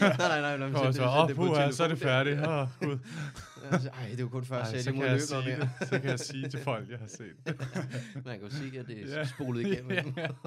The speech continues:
Speaker 1: men det er jo to play.
Speaker 2: Ja, det, det, det er sjovt, det der. Kan I, ja. Altså, det er fordi, du ved, jeg tror, f-, for mig gik det også sådan ret hurtigt op, at jeg tænkte, "Åh,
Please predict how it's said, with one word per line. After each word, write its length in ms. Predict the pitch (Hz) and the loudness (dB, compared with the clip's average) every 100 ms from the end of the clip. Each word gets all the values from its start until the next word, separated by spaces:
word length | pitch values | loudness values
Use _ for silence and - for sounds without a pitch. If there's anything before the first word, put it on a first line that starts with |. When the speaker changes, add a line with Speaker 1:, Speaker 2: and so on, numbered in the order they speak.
| 170 165 151 147 | -6 -4 -6 -6
Speaker 1:
men 80 | 139 | -6
det 80 | 135 | -4
er 40 | 135 | -4
jo 60 | |
to 200 | 123 135 127 | -4 -8 -8
play. 180 | 131 135 _ - - - - _ _ 123 123 - | -12 -12 _ -20 -20 -20 -20 _ _ -20 -20 -12
Speaker 2:
Ja, 60 | 110 | -6
det, 320 | 110 104 95 | -4 -4 -6
det, 200 | 104 98 | -12 -10
det 80 | 104 | -12
er 40 | |
sjovt, 340 | - 120 117 123 | -12 -10 -8 -6
det 80 | |
der. 360 | 113 107 107 107 - | -4 -6 -6 -12 -8
Kan 140 | 123 | -8
I, 120 | 110 - _ - 107 | -8 -14 _ -20 -16
ja. 160 | 104 104 - _ _ _ - _ | -12 -12 -14 _ _ _ -20 _
Altså, 180 | 120 - | -14 -12
det 100 | 123 | -10
er 40 | 127 | -12
fordi, 400 | - 151 135 - _ _ _ _ 139 | -8 -8 -8 -14 _ _ _ _ -10
du 80 | |
ved, 240 | 135 127 110 _ _ _ - | -6 -6 -8 _ _ _ -14
jeg 120 | 127 | -12
tror, 180 | - 135 | -8 -10
f-, 240 | 127 - | -10 -20
for 160 | - 123 | -16 -12
mig 280 | 117 120 139 | -6 -6 -6
gik 200 | 139 127 | -12 -10
det 80 | 117 | -8
også 160 | 113 | -8
sådan 160 | - 117 | -10 -12
ret 140 | 110 | -12
hurtigt 420 | 110 120 117 120 117 | -10 -10 -10 -10 -10
op, 280 | 101 101 78 | -10 -12 -16
at 160 | 90 | -12
jeg 140 | 95 98 | -12 -12
tænkte, 280 | - 101 | -16 -18
"Åh, 60 | 98 | -20